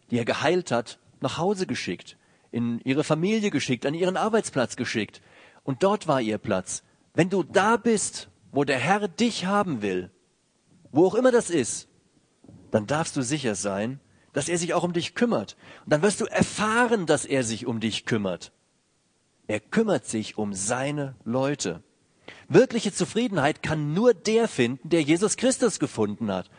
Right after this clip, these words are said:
Also, wenn du ein Kind Gottes bist, dann suche diese Zufriedenheit. Dann sei mit den Dingen der Welt zufrieden, weil du den Reichtum des Glaubens hast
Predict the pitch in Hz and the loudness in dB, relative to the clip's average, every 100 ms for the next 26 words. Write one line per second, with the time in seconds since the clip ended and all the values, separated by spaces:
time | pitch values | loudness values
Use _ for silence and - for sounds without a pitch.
0 | - - - 214 214 190 175 185 185 202 | -20 -14 0 2 4 2 2 0 0 0
1 | 214 247 196 - 110 95 - - _ _ | 0 0 -2 0 -2 -2 -6 -16 _ _
2 | _ _ _ _ _ _ _ _ _ _ | _ _ _ _ _ _ _ _ _ _
3 | - 143 185 180 - - 110 196 226 160 | 0 0 -2 -8 -14 -10 -2 -2 0 -4
4 | 156 185 175 - 143 - 190 185 110 98 | -4 -4 -4 -4 -6 -4 -4 -2 -4 -4
5 | 92 - _ _ _ 131 127 160 226 220 | -6 -10 _ _ _ -2 0 2 4 2
6 | 185 151 180 196 170 147 185 - 139 165 | 2 0 0 0 0 2 0 -2 -6 -4
7 | 202 170 156 160 156 139 135 226 - - | -2 0 0 2 0 0 2 2 0 -4
8 | 202 175 - 160 190 202 160 - 98 - | -2 -2 -2 0 0 0 -2 -2 -4 -6
9 | - | -14